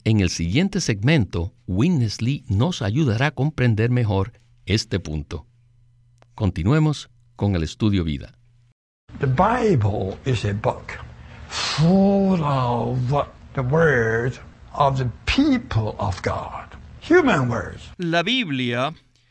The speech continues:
Speaker 3: es un libro que está lleno de las palabras del pueblo de Dios. Palabras humanas, no solamente los proverbios. Saben que todo el libro de Romanos es la palabra de Pablo.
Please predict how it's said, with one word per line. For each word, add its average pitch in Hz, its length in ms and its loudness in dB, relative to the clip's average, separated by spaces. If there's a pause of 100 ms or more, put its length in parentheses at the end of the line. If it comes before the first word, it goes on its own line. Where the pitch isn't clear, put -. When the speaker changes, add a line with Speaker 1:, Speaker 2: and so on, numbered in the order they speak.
(100)
Speaker 3:
es - 240 -2
un 156 220 2
libro 156 320 -2
que 143 100 -4
está 143 300 -4
lleno 196 1000 -2
de 139 220 -4
las 127 300 -2
palabras 123 1040 -2 (420)
del 123 320 0
pueblo 147 800 -2
de 104 140 -6
Dios. 101 420 -8 (260)
Palabras 220 440 0
humanas, 208 800 -4 (400)
no 143 140 -4
solamente 139 460 -2
los 151 120 -2
proverbios. 127 760 -8 (680)
Saben 233 340 -2
que 170 180 -2
todo 226 380 0
el 175 80 2
libro 190 260 0
de 156 100 2
Romanos 131 760 -2 (400)
es 147 180 -4
la 175 140 -2
palabra 113 400 -2
de 113 120 -6
Pablo. 113 540 -4